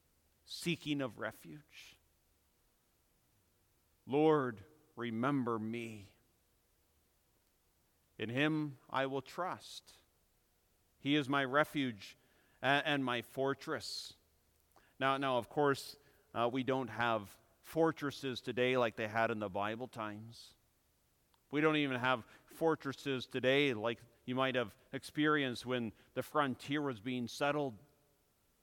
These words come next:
You know, if you go back and, uh, you could even trace the history of the state of Iowa, uh, and the forts that were at different critical junctions.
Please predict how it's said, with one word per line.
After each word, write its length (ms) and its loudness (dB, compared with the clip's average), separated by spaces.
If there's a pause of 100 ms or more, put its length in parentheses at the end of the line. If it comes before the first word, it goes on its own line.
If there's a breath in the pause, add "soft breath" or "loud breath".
(180)
You 80 0
know, 60 4
if 100 -4
you 100 -2
go 120 6
back 360 4
and, 160 -2 (320 soft breath)
uh, 80 2
you 240 -2
could 140 -2
even 380 0 (420 soft breath)
trace 320 -2
the 160 -6
history 420 -2
of 160 -2
the 140 -2 (160 soft breath)
state 340 -2
of 100 0
Iowa, 560 0 (300)
uh, 180 4
and 200 2
the 60 2
forts 480 0
that 200 2
were 140 -2
at 100 -4
different 420 -2
critical 460 0
junctions. 880 -4